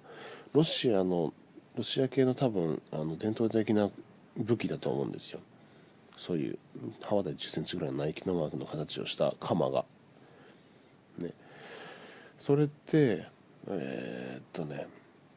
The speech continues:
イースタンプロミスっていう映画があって、その中で、あのー、出てくるのが元ネタですね。そのイースタンプロミスっていうやつの、そのヤ-、ヤクザモンがね、そういう刃物を使って大暴れするんですけど、それ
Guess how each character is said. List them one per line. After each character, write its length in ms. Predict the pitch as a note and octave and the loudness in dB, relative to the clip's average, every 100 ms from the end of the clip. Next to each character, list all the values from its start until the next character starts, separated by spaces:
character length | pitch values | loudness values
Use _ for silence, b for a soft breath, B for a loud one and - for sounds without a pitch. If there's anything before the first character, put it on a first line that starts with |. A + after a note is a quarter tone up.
| - - - - - - - - - - | -20 -20 -20 -20 -20 -20 -20 -20 -16 0
イ 140 | A#2 | 2
ー 20 | C3 | 2
ス 100 | - | 4
タ 80 | |
ン 60 | C3+ | 4
プ 100 | C#3 | 8
ロ 80 | C#3 | 6
ミ 140 | F#2+ | 6
ス 100 | - | 0
っ 20 | - - | -14 -4
て 100 | F2 | -2
い 100 | D2 | 0
う 60 | |
映 160 | F2 F2+ | 0 0
画 200 | F2+ E2 | 0 -4
が 40 | |
あ 40 | E2+ | -6
っ 20 | |
て、 240 | - - | -8 -12
そ 180 | - - | -6 0
の 80 | C3 | 2
中 220 | D#3+ B2 | 2 2
で、 260 | A#2+ B2 - | 4 4 2
あ 80 | F2 | -2
の 1040 | D#2 C#2+ C#2+ C#2 C#2 C2+ B1 A#1 G#1+ G1+ G1+ - - - - - | -2 -2 -2 -2 -4 -4 -4 -2 -2 -4 -8 -14 -20 -20 -20 -10
ー、 20 | G2+ | -4
出 120 | F#2 | -4
て 160 | D#2+ - - - | -4 -8 -12 0
く 120 | F#2+ | 0
る 120 | E2 | 2
の 160 | C2+ C#2 | -2 -2
が 160 | D#2+ - - | -2 -2 -4
元 240 | D#2+ - | -4 -2
ネ 100 | B1+ | -4
タ 100 | - | -4
で 120 | G1+ | -8
す 120 | - - | -8 -10
ね。 100 | - | -10
そ 160 | - | -6
の 80 | A#1 - - | -6 -6 -6
イ 60 | F2 | -6
ー 60 | |
ス 40 | F2 | -4
タ 100 | E2+ | -4
ン 40 | |
プ 80 | F#2+ | 0
ロ 80 | F2+ | 0
ミ 80 | E2 | -2
ス 140 | - | -6
っ 120 | - | -12
て 100 | - | -4
い 60 | D2 | -4
う 40 | |
や 60 | A#1 | -4
つ 100 | C2 | -4
の、 300 | E2+ A2 E2+ | 2 2 2
そ 160 | - D#2+ | -2 -4
の 80 | |
ヤ-、 80 | F2 - | -4 -4
ヤ 160 | G2+ - | -8 -6
ク 80 | G2 | -2
ザ 140 | F#2+ | 0
モ 140 | F2+ | 2
ン 80 | F2 | 0
が 100 | E2+ | 0
ね、 160 | F#2+ D3 - - - - - - - - | -2 -4 -12 -20 -20 -20 -20 -20 -20 -14
そ 140 | - | -2
う 40 | G#2 | 0
い 40 | |
う 20 | |
刃 160 | - A#2+ | 2 4
物 160 | G#2+ E2+ | 4 4
を 80 | |
使 160 | D2 - | 0 -8
っ 20 | |
て 120 | - | -2
大 240 | E2+ G2 F#2+ | 0 2 2
暴 100 | F2 | 0
れ 80 | C#2 | -4
す 80 | C#2 | -6
る 60 | |
ん 60 | B1+ | -6
で 80 | - | -8
す 100 | - | -6
け 80 | |
ど、 140 | C2+ A#1+ | -6 -6
そ 160 | - | -4
れ 880 | F#2 F#2+ G2 G2 F#2+ F#2 F2+ F2+ F2+ | -2 0 2 2 2 2 2 2 0